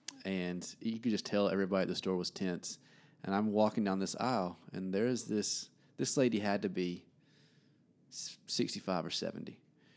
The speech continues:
And she has a Crown Royal bag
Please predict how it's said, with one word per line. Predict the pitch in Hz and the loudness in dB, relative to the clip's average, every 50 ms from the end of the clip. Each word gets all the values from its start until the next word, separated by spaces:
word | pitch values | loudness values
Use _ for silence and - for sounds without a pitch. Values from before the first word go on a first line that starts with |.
| - _ - _ _ _ | -20 _ -20 _ _ _
And | - - 92 | -4 -4 -2
she | - - 123 117 | 0 2 2 2
has | 123 117 101 | 4 2 0
a | 98 92 | 0 -4
Crown | - - - 117 110 110 113 113 110 | -6 -4 0 2 4 4 4 4 4
Royal | 104 101 104 107 110 107 95 | 6 6 6 6 6 6 4
bag | 80 80 76 67 69 - - - | 2 0 -2 -2 -4 -8 -12 -18